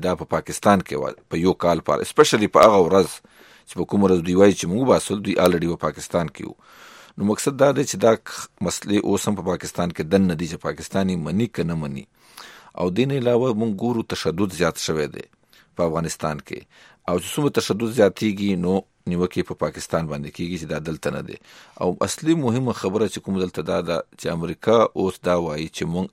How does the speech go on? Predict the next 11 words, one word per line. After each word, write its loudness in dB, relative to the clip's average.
افغانستان -6
کې -8
به -4
په -10
هر -4
حالت -10
کې -10
ګټو، -4
او -2
موږ 2
به 8